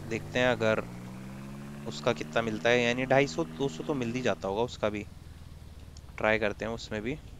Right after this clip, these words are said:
ढाई सौ, दो सौ मिल जाए। और बारिश भी अभी ख़त्म हो गई है, बहुत ही तेज़ बारिश हो रही थी भाई। तो अभी मैं क्या करता हूँ,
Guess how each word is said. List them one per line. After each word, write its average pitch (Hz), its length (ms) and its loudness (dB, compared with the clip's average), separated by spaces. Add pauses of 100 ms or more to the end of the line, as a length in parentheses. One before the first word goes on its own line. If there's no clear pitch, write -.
(360)
ढाई 110 200 0
सौ, 110 140 -6
दो 90 120 0
सौ - 120 -6
मिल 110 300 0
जाए। 110 260 0 (640)
और 127 220 8
बारिश 120 340 8
भी 127 100 6
अभी 131 160 6
ख़त्म 123 280 4
हो 120 100 4
गई 117 120 4
है, 127 80 8
बहुत 120 480 4
ही 120 160 0
तेज़ 110 320 0
बारिश 104 280 2
हो 104 60 0
रही 101 140 -2
थी 104 40 0
भाई। 107 300 2 (800)
तो 107 160 -2
अभी 113 180 -2
मैं 117 120 -2
क्या 113 220 6
करता 110 280 2
हूँ, 143 160 0